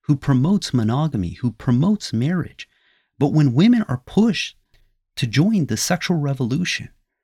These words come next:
to sleep around, to hook up, to think that they have no strings attached relationships, all this is doing is declining the entire society and the well-being of the women.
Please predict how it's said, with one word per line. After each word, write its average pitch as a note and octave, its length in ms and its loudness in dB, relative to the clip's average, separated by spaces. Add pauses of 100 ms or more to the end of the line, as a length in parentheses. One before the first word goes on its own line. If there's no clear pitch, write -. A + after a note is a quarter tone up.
(220)
to D3 120 -2
sleep G3+ 380 0
around, D#3+ 380 0
to G#2+ 100 -2
hook E3+ 300 0
up, E3+ 260 -6 (240)
to C#3 100 0
think G#3 260 2
that D#3 100 -4
they C#3+ 120 0
have C#3+ 220 -2
no D#3+ 420 2
strings F#3 560 2
attached D3 460 -4
relationships, - 880 -2 (580)
all A3 200 2
this G#3 220 4
is D#3 120 0
doing D#3+ 300 0
is G2 100 -4
declining A2 800 -4
the A2 140 4
entire F3+ 420 -2
society D3 760 -4
and G3 300 4
the D#3+ 60 2
well-being D3 640 0
of G#2 160 -4
the G2+ 80 -2
women. A#2+ 260 -4